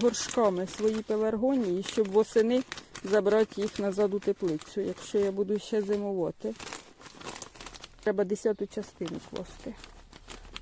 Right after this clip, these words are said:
Це був єврочеренок.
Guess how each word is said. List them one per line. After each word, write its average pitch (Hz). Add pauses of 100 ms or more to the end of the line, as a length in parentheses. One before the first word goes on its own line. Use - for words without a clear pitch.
(3500)
Це 226
був 202
єврочеренок. 226